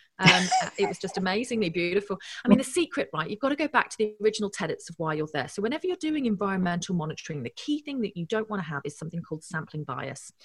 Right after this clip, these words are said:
Speaker 1: And so you don't want to actually be changing the sys-, changing the system that you're monitoring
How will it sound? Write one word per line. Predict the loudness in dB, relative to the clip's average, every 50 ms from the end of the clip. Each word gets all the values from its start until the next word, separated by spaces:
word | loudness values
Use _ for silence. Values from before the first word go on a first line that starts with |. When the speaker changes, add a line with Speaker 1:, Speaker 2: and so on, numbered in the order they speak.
| -20 -20 -10 -8
Speaker 1:
And | -6 -4
so | -4 -2
you | -2 -2
don't | 0 -2 -2 -2
want | -4 -4
to | -2 -2
actually | -2 -2 -4 -4
be | -4 -4 -4 -4
changing | -6 -4 -2 -2 0 0 0 -2 -2 -2
the | -4 -4
sys-, | -6 -8 -10 -10 -12 _ _
changing | -6 -4 -2 -2 -2 -2 -2
the | -4
system | -4 -6 -10 -8 -6 -6 -6 -4 -4 -6
that | -6 -4 -2
you're | -2 -2
monitoring | 0 0 0 -2 -2 -4 -6 -8 -10 -10 -6 -4 -6 -6